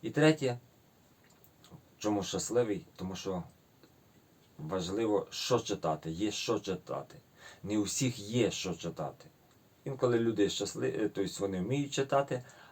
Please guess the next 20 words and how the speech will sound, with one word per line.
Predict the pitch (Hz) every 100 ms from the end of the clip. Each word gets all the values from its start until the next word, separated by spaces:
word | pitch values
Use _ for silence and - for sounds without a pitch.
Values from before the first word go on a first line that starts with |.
| -
але | 104 104 104
вони | 110 117 110
обмежені | 95 101 123 123 113 110
в | 101
можливостях, | 104 110 120 98 85 87 78 - - - - - -
які | 80 87 - 101
вони | 92 92 90
мають. | 87 78 71 - -
Вони | 78 87 87
не |
можуть, | 90 95 87 78 -
е, | 71
читати, | - 85 90 87 87 78 - - - - - - _
тому | - 87
що | 87
немає | 90 92 92
матеріалу. | 85 87 98 98 92 78 65 - _ _ _ _ _ _ _ _ - - _ -
Ми | 104
вже | 98 101
звикли, | 92 85 104 127 120 104